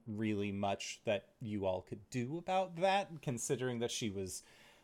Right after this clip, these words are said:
surrounded by red dragons. You had just kind of come off of the whole being dead thing, and you still kind of were dead, but, like, in a lich sort of way. But the person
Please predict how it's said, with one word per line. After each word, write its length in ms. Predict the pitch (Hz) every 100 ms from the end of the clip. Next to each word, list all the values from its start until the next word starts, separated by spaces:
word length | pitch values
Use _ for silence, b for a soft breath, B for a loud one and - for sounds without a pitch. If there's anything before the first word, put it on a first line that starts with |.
| B
surrounded 840 | - - 92 107 135 151 143 117
by 200 | 110 98
red 300 | 95 98 101
dragons. 760 | 95 151 180 165 156 160 151 117
You 140 | 113 117
had 140 | 113
just 260 | - 101 -
kind 180 | - 101
of 120 | -
come 300 | - 123 113
off 280 | 104 107 113
of 140 | -
the 100 | 110
whole 240 | 104 104
being 560 | 98 107 110 107 101 90
dead 320 | - 110 113 101
thing, 480 | - 117 113 113 123
and 100 | 196
you 60 |
still 200 | 311 349
kind 220 | 330 165 143
of 120 | 107
were 260 | 135 175
dead, 320 | 165 170 160 139
but, 120 | 127
like, 180 | 120 104
in 120 | 95
a 60 |
lich 400 | 90 113 170 -
sort 400 | - - 160 143
of 160 | 139 -
way. 560 | 147 143 143 139 139 139 B B B B B B _ _ _ _ _ _ _ _ _ _ _ _ _ -
But 220 | - 156 -
the 60 |
person 840 | - - - 175 - 190 180 175